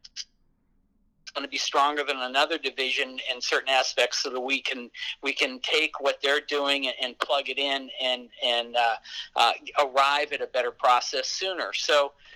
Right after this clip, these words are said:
um, there is a, there is a lot of work, and, and, and what's interesting to me is that, you know, really what we're looking for is not people to hop through a bunch of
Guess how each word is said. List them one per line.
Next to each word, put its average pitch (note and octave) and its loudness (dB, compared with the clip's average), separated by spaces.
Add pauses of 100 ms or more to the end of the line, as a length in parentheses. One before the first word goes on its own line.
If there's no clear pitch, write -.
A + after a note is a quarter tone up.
(380)
um, D3 2
there E3 2
is A3+ 0
a, G3 0 (100)
there E3 2
is A3 -2
a F#3+ -4
lot E3 6
of C3+ -4
work, C#3 2
and, C#3 -10 (140)
and, D3+ -4 (100)
and C#3+ 0 (460)
what's D3 0
interesting G3 -4
to B2 -8
me B2 -2
is B2+ -4
that, A#2+ 6 (680)
you E3+ 0
know, D#3 4
really G3+ 0
what E3 -2
we're E3+ 2
looking D#3+ 0
for F#3 4
is D3+ -2
not E3 4 (720)
people E3 -2
to C3 -4
hop - 2
through C#3+ -6
a B2 -6
bunch C3+ 0
of - -2